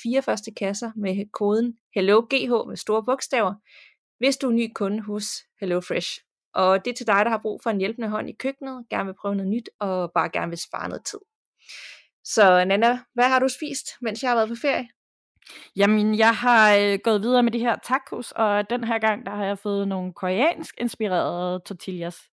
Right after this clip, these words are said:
Speaker 2: Og, øh, det var faktisk også super lækkert, selvom det er sådan lidt en sjov blanding af mexicansk og asiatisk, men det fungerede bare rigtig godt.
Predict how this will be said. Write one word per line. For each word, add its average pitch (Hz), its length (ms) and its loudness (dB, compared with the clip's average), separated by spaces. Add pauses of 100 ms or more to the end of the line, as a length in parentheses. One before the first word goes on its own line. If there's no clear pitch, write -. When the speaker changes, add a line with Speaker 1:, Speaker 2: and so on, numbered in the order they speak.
(480)
Speaker 2:
Og, 180 360 6
øh, 170 160 4
det 214 80 -4
var 214 60 -4
faktisk 196 360 0
også - 200 -2
super - 420 -4
lækkert, 233 420 0
selvom 214 260 -2
det 196 100 0
er 202 80 2
sådan 220 220 -4
lidt 202 140 -2
en 220 80 -2
sjov - 260 0
blanding 202 320 0
af 214 80 0
mexicansk 196 680 -6
og 196 340 0
asiatisk, 180 580 -6
men 196 120 -4
det 190 100 -8
fungerede 226 460 -2
bare 170 200 0
rigtig 175 220 -8
godt. 120 180 -10